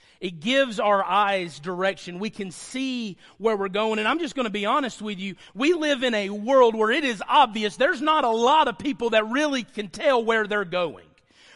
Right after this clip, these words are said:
Right? They are headed in a hundred million direction, none of them leading anywhere productive. Right? We see that in politics. We see that in our government. We see that all over the place. That there's just,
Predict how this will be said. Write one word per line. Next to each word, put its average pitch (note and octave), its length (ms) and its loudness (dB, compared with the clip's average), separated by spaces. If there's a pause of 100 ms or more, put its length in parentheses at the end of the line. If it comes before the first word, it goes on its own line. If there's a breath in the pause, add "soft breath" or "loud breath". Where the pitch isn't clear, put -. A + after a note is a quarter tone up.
Right? A3+ 200 4
They C#4+ 160 4
are D4+ 120 6
headed C#4 340 -2
in A#3+ 140 -2
a G3 160 -2
hundred F4 760 -4 (200 loud breath)
million D#4 600 0
direction, C4 880 -2
none F#4+ 280 2
of A3+ 180 -2
them A#3 340 -2
leading A#3+ 440 -2
anywhere G#3 600 -2
productive. F3+ 600 -8 (720 soft breath)
Right? G3+ 260 -2 (200 loud breath)
We A#3 140 -4
see B3+ 160 -8
that A3 160 4
in G3+ 100 -6
politics. D#4 640 -4
We D4+ 100 -6
see C4 140 -12
that A3+ 140 -2
in G#3 80 -6
our F#3+ 80 -2
government. D#4 380 -4
We D#4+ 80 -4
see F4+ 160 -6
that D#4+ 160 0
all D#4 240 2
over D#4 200 2
the C4 120 0
place. A#3 320 -4
That D4 180 -8
there's D4 180 -6
just, C#4 220 -8